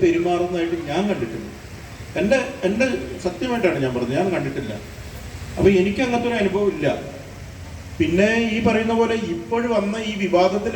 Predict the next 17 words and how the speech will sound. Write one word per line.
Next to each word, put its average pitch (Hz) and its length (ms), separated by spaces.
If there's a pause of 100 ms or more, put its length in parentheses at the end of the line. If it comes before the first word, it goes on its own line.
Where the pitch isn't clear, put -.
വരുന്ന 208 200 (120)
കേസുകൾ 185 440 (100)
തന്നെ 208 220
വരുന്ന 185 300
എപ്പോഴാണ്? 180 320 (100)
ഇരുപത്തിരണ്ട് 190 480
കൊല്ലം 185 240
മുമ്പുള്ള 170 320
കേസ്. 139 240 (520)
ഇപ്പൊ - 120 (100)
നാം 190 160
പറയട്ടെ, 214 240 (120)
പുതിയ 185 280 (120)
ഒരു - 160
ജനറേഷന്റെ 208 580
ഇടയിൽ 202 260
നിന്ന് 196 160